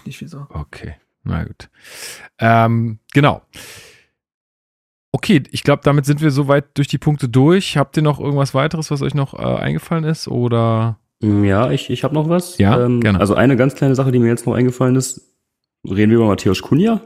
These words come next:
Speaker 3: über dieses Angebot, was da im Raum steht?
Speaker 1: Es wird ja nicht stattfinden. Also
Speaker 3: Ach so, okay, ich wusste nicht, wie da jetzt, also wie verifiziert
Speaker 1: Ja,
Speaker 3: das ist.
Speaker 1: also genau, also, äh, ganz kurz, um Kontext zu schaffen, es soll ein Angebot für Manchester United über fünfzig Millionen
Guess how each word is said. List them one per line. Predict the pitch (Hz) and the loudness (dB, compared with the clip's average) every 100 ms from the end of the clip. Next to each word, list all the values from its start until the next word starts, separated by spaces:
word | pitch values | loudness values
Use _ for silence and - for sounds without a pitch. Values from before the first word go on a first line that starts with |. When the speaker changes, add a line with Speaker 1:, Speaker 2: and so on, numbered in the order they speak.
| _ | _
Speaker 3:
über | 135 143 | 2 2
dieses | 135 113 | 2 0
Angebot, | 135 160 156 | 2 2 2
was | 156 - | 0 0
da | |
im | 147 | 0
Raum | 147 165 | 0 -2
steht? | - 180 - _ _ _ _ _ _ _ _ _ _ - | 0 -2 -2 _ _ _ _ _ _ _ _ _ _ -14
Speaker 1:
Es | 120 - - _ - | -12 -12 -14 _ -6
wird | 127 127 | -4 0
ja | 123 117 117 120 131 | 2 4 4 0 -2
nicht | 123 - - | -4 -4 -8
stattfinden. | - 110 - 110 135 151 - _ _ _ _ _ _ _ | -6 -6 -4 -8 -8 -10 -14 _ _ _ _ _ _ _
Also | - 87 | -10 -2
Speaker 3:
Ach | 127 | 0
so, | 90 80 80 | 0 0 -4
okay, | - 82 | 0 0
ich | 90 | 0
wusste | 95 95 | 0 0
nicht, | 82 | 2
wie | 92 | 2
da | 92 | 2
jetzt, | 92 80 | 2 0
also | 90 87 | -2 0
wie | 87 | 0
verifiziert | 90 90 82 - 92 - | 0 -2 -4 -2 -2 -2
Speaker 1:
Ja, | 127 131 135 | 0 2 2
Speaker 3:
das | 127 | 2
ist. | 123 | 2
Speaker 1:
also | 127 | 0
genau, | 120 127 120 120 | 2 2 4 4
also, | 113 117 117 117 113 | 2 0 2 2 0
äh, | - - - | -4 -6 -6
ganz | - 127 - | -2 -2 2
kurz, | 139 123 | 2 2
um | 123 | -2
Kontext | 120 120 117 | -2 -2 -2
zu | 120 | -4
schaffen, | - 117 123 107 | -2 -2 -2 -6
es | 110 | -4
soll | 117 110 110 | -2 -2 -2
ein | 110 - - | -4 -4 -2
Angebot | 131 131 117 | 0 0 -2
für | 123 | -2
Manchester | 117 - 120 117 | -4 -4 -6 -4
United | 110 127 120 - | -2 -2 -2 -4
über | 123 117 | -4 -4
fünfzig | 127 123 - 120 - | -4 -6 -6 -6 -2
Millionen | 117 127 143 139 | 0 0 0 -2